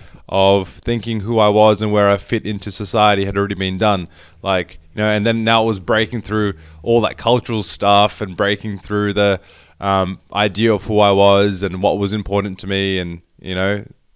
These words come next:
all that stuff. And that really came from the people that I was around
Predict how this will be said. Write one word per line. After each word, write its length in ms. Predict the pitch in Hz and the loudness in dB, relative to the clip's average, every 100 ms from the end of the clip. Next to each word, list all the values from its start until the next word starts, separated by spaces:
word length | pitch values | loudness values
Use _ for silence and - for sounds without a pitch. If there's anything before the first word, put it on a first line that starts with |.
| _ - | _ -2
all 180 | 123 113 | 0 2
that 140 | 107 | -2
stuff. 340 | - - 101 | -10 -4 -4
And 140 | 117 117 | -2 2
that 240 | 170 - | 2 2
really 280 | 147 160 165 | 2 6 6
came 240 | 160 147 | 4 0
from 100 | 135 127 | 2 -4
the 60 | |
people 340 | - 127 127 117 | 0 0 0 0
that 100 | 113 | 2
I 40 | |
was 240 | 104 98 90 | 2 0 0
around 420 | 107 107 95 | 2 2 0